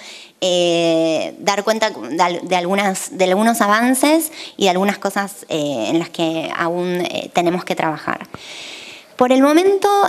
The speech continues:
eh, tenemos cinco sentencias, eh, en todo el país en las que se ha condenado a cerca de veinte imputados por,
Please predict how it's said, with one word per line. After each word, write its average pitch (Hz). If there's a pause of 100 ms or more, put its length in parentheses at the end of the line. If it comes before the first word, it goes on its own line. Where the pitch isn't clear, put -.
eh, 196
tenemos 285 (340)
cinco 294
sentencias, 185 (100)
eh, 165
en 185
todo 214
el 220
país 208 (140)
en 175
las 175
que -
se 170
ha 208
condenado 165 (100)
a 160
cerca 208
de 175
veinte 208
imputados 185
por, 180